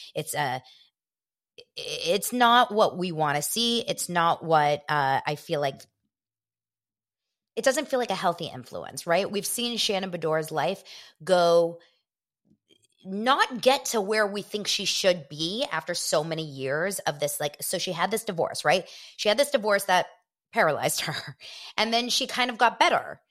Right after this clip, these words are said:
And then, she, you know, she was looking really good and she was feeling really good. And then she started dating John. And now I feel like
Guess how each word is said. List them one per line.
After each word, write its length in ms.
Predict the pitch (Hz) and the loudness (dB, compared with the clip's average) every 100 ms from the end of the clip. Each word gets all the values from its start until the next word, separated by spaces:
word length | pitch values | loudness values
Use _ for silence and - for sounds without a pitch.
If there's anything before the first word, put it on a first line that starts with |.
| _ _ _ 214 | _ _ _ -2
And 140 | 220 | 0
then, 240 | 214 214 - | 0 0 -4
she, 160 | 240 | -2
you 80 | 220 | 2
know, 120 | 208 | 2
she 160 | 202 226 | 2 -2
was 180 | 196 202 | -4 0
looking 380 | 294 - 240 | 0 2 -2
really 240 | 196 180 170 | 2 0 0
good 400 | 170 180 156 139 | 4 4 6 2
and 140 | 151 | -2
she 100 | - | -6
was 180 | 175 160 | -6 -8
feeling 400 | - 285 285 254 | -4 0 0 0
really 280 | 226 208 190 | 0 0 -2
good. 600 | 160 180 165 156 147 147 - | 2 6 6 6 2 0 -2
And 200 | 180 180 | -4 -2
then 260 | 175 170 | -2 -4
she 140 | 156 185 | -6 -4
started 320 | 180 170 170 | -2 -2 -2
dating 320 | 180 185 190 | -4 -4 -4
John. 500 | 185 196 196 147 135 | 2 4 4 2 0
And 240 | - 160 | -6 -6
now 160 | 165 165 | -4 0
I 120 | 175 | -2
feel 200 | - 160 | -2 -6
like 180 | 156 | -6